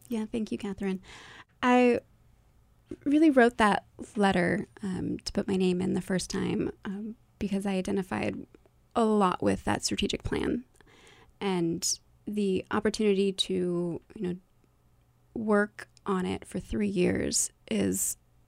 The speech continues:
is a good opportunity, and I, and I like to, I wa-, I wanna do the work. Um, there's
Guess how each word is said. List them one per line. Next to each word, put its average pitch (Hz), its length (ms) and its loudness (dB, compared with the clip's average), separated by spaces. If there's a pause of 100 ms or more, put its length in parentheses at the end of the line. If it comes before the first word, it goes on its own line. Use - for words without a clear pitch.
is 208 180 -6
a 185 100 -4 (460)
good 247 180 6
opportunity, 202 440 2
and 196 100 2
I, 190 160 4
and 214 120 0
I 202 100 0
like 208 260 -4
to, 208 160 -4 (180)
I 226 60 -6
wa-, 214 180 2
I 220 60 2
wanna 202 180 6
do 185 100 4
the - 80 -4
work. - 360 -4 (520)
Um, 190 300 -8 (600)
there's 190 600 0